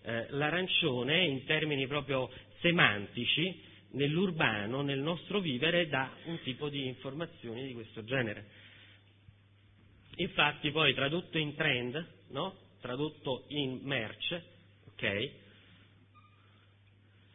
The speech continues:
L'accordo tra arancione e metallico, questo inutile commentarlo,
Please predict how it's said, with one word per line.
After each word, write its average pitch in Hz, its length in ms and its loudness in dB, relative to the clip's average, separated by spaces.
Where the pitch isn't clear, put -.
L'accordo 156 560 0
tra 139 160 0
arancione 131 520 0
e 120 40 0
metallico, 120 800 0
questo 117 480 -10
inutile 107 320 -6
commentarlo, 123 840 -2